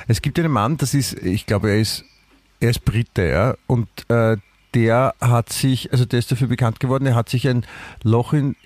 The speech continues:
in den Kopf gebohrt, um dauerhigh zu sein.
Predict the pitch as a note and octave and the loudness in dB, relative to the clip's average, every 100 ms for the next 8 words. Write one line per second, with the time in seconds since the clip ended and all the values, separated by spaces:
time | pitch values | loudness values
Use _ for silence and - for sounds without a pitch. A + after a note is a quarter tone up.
0 | _ C#3 C3 B2 C3 A#2+ A2+ - - - | _ 0 0 0 0 0 -2 -4 -6 0
1 | A2+ A2+ D3 - - - B2 - G2 G2+ | 2 2 0 -4 -8 -2 -2 0 2 2
2 | F#2+ E2 - F#2 D2 C#2+ C#2 | 2 0 -2 -2 0 -2 -2